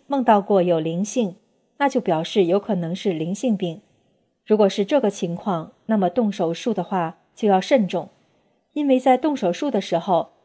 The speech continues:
灵性可能就会干扰他。就算医生说手术他很有把握，但是病人身上有灵性的时候，可能就会导致手术失败。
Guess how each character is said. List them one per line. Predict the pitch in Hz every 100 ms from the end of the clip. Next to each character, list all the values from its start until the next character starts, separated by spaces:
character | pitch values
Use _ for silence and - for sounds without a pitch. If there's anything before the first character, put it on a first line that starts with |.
| _
灵 | - 190
性 | 220 247
可 | - 185
能 | 165 170
就 | 180 220
会 | 190
干 | 175 269
扰 | 277 139
他。 | - 156 165 _ _ _ _ _ _ _
就 | 330
算 | 302 240 240
医 |
生 | 226 233
说 | 226 226 226
手 | 226 175
术 | 165 - 208 175
他 | 202
很 | 202 202
有 | 247
把 | 202 170 160
握， | 170 160 - _ _ _ -
但 | 233
是 | 220 202
病 | 202 233
人 | 175
身 | 180 254
上 | 254 214
有 | 175 160
灵 | 160 185
性 | 262
的 | 190
时 | - 165
候， | 190 160 - _ _ _
可 | -
能 | 196 190
就 | 226 294
会 | 277
导 | 240 180 160
致 | - 202
手 | - 165
术 | - 180
失 | 220
败。 | 214 233 165